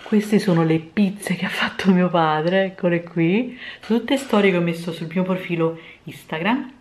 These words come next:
Vi volevo far vedere anche il sushi fatto in casa da mio padre.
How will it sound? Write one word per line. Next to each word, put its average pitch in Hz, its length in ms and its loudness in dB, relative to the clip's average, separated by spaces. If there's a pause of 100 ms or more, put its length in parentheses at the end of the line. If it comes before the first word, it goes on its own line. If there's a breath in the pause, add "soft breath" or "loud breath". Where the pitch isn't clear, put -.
Vi - 480 -20
volevo 220 220 0
far 202 100 -2
vedere 190 240 0
anche 247 220 -2
il 214 40 -8
sushi 240 480 -8
fatto - 320 -6
in 180 60 4
casa 180 320 0
da 160 100 -4
mio 160 160 -6
padre. 147 440 -10